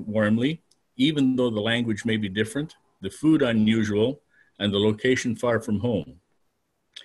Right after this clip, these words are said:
In this club, however, you may need to travel to a faraway location just to meet one of your own club members.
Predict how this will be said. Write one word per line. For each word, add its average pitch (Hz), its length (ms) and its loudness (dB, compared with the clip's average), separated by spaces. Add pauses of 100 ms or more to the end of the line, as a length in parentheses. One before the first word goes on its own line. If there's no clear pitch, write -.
(140)
In 95 200 -4
this 170 340 2
club, 87 340 0
however, 95 420 0
you 117 200 2
may 120 180 2
need 165 260 2
to 127 80 -6
travel 95 520 -2
to 104 100 -12
a - 20 -12
faraway 98 540 -2
location 92 680 -6 (400)
just - 320 0
to 123 80 0
meet 123 260 2
one 120 200 -2
of 113 120 0
your 117 160 0
own 117 160 -2
club 147 240 0
members. - 480 -4